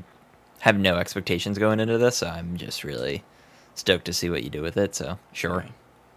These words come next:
Speaker 2: Yeah. We'll see. I'm, I'm excited to learn more about that in the future, but you know what I'm not excited to learn more about in the future, Jack?
Speaker 1: What's that?
Speaker 2: You brought up animated shows.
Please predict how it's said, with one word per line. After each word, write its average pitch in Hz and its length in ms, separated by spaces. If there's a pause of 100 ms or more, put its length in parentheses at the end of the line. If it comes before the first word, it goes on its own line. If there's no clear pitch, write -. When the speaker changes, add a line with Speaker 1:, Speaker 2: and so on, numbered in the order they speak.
(760)
Speaker 2:
Yeah. 90 220 (640)
We'll 135 140
see. 147 260 (840)
I'm, 107 160
I'm 110 240
excited 117 340
to 104 160
learn 98 200
more 90 140
about 90 220
that 90 240
in 95 100
the 87 60
future, 90 480 (320)
but 90 320
you 104 80
know 113 80
what 117 80
I'm 90 160
not 110 240
excited 87 340
to - 100
learn 90 140
more 85 140
about 85 180
in 73 60
the 82 60
future, - 260
Jack? 85 320 (160)
Speaker 1:
What's 90 260
that? - 140 (1400)
Speaker 2:
You 110 100
brought 104 200
up - 120
animated 104 420
shows. 87 520